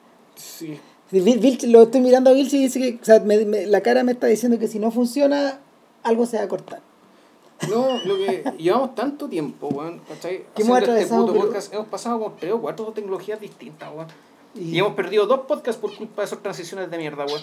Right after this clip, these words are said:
Speaker 2: Exactamente. No, no, pero uno de los podcasts fue por culpa de mi computador que no se pudo adaptar nomás, porque lo cambié al de Leopard, a no sé qué, al Lion, ponte tu monta el Lion y ahí cagó todo.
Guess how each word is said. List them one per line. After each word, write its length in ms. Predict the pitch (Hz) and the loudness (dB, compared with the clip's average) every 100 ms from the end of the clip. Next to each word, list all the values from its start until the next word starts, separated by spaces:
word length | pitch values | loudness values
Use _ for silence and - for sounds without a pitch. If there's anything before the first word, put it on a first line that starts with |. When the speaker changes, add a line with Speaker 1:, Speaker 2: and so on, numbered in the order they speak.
| - | -4
Speaker 2:
Exactamente. 680 | 185 180 285 359 381 - 170 | -4 -2 -6 -6 -10 -8 -2
No, 200 | 180 190 | 0 2
no, 160 | 202 | 2
pero 160 | 190 180 | 2 2
uno 200 | 208 226 | 2 0
de 80 | 226 | 0
los 120 | 220 | -2
podcasts 360 | 226 226 240 - | -4 -4 -6 -4
fue 120 | 202 | -4
por 140 | 190 | -4
culpa 260 | 233 214 202 | -8 -10 -10
de 60 | |
mi 60 | 190 | -10
computador 520 | 170 175 160 160 208 | -12 -10 -8 -8 -8
que 100 | - | -10
no 80 | 185 | -10
se 140 | - | -10
pudo 160 | 175 196 | -6 -6
adaptar 420 | 190 - - 185 | -6 -12 -8 -6
nomás, 260 | 151 135 - - | -6 -12 -18 -20
porque 180 | 156 - | -16 -10
lo 140 | 151 | -8
cambié 500 | 147 147 175 180 170 - - _ _ _ _ _ 190 143 | -8 -6 -2 -2 -4 -12 -20 _ _ _ _ _ -20 -14
al 240 | 160 139 135 | -12 -10 -8
de 120 | 143 | -6
Leopard, 540 | 135 165 190 180 160 | -4 -4 -4 -4 -8
a 40 | 156 | -8
no 120 | 156 | -8
sé 160 | 170 151 | -10 -12
qué, 280 | 147 175 | -8 -6
al 120 | 165 143 | -4 -4
Lion, 480 | 151 185 190 175 165 | -2 -2 -4 -6 -10
ponte 240 | 190 - 170 | -18 -16 -16
tu 100 | 165 | -14
monta 300 | 170 160 156 | -16 -18 -18
el 80 | 143 | -14
Lion 340 | 160 185 190 180 | -14 -14 -14 -16
y 60 | |
ahí 100 | 170 160 | -18 -16
cagó 220 | 160 131 | -14 -14
todo. 180 | - | -16